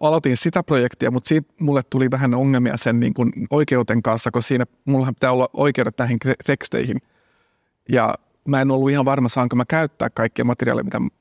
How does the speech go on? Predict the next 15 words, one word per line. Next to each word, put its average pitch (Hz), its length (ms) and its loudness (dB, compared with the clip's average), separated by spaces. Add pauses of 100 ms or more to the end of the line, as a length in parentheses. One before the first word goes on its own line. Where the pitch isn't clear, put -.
(120)
haluaisin 123 300 2
käyttää. - 480 -2 (600)
Niin 127 100 0
se 147 120 0 (180)
jäi 160 220 2
vähän 127 180 0
niin 113 120 2
kuin 117 240 -2 (500)
auki 160 340 2
se - 120 -2
kysymys, 156 580 0
ja 123 60 2
mä 120 140 2
en 117 80 0
saanut, 117 320 -2